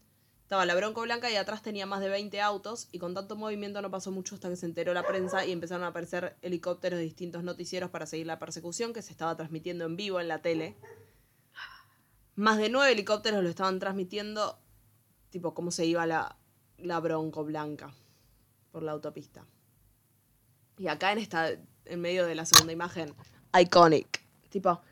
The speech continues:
cling, iconic. Es que voy a dejarles el capítulo hoy. La semana que viene les voy a traer, tipo,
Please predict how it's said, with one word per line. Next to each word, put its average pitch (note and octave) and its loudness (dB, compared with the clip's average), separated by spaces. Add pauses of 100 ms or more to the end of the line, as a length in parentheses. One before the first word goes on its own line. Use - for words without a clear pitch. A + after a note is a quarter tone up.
(160)
cling, A#4+ 10
iconic. - -2 (1160)
Es A3 6
que G#3+ 6 (180)
voy G3+ 12
a F#3 12
dejarles F#3+ 8
el F#3 4
capítulo F3 4 (100)
hoy. E3+ -2 (520)
La F3+ -2
semana E3+ 4
que F3 2
viene F#3 4
les F3 6
voy E3+ 6
a E3+ 6
traer, E3 4
tipo, D#3+ -4